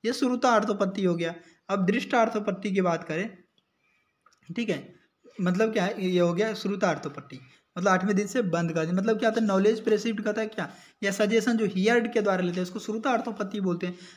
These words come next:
अब दृष्टा अर्थोपत्ति, दृष्टा अर्थोपत्ति क्या होता है? Getting the knowledge of अर्थोपत्ति by seeing, मतलब क्या होता है? फैट देवदत्त को दिन में खाते हुए नहीं देखा,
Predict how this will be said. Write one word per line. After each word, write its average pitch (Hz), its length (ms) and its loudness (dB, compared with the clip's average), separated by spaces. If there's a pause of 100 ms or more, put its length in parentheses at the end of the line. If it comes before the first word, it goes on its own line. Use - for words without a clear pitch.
(120)
अब 208 120 4
दृष्टा 233 360 2
अर्थोपत्ति, 190 480 0
दृष्टा 202 320 -2
अर्थोपत्ति 226 380 -2
क्या 208 120 0
होता 202 120 -2
है? 185 60 -2
Getting 214 280 -2
the 220 100 2
knowledge 214 420 4
of 196 60 -2
अर्थोपत्ति 196 520 -2
by 190 140 2
seeing, 160 280 -6 (420)
मतलब 214 340 2
क्या 320 100 4
होता 240 140 2
है? - 100 -14
फैट 247 320 2
देवदत्त 214 500 2
को 226 140 4
दिन 208 260 -2
में 220 120 0
खाते 202 300 -2
हुए 220 140 0
नहीं 262 200 2
देखा, 165 300 -2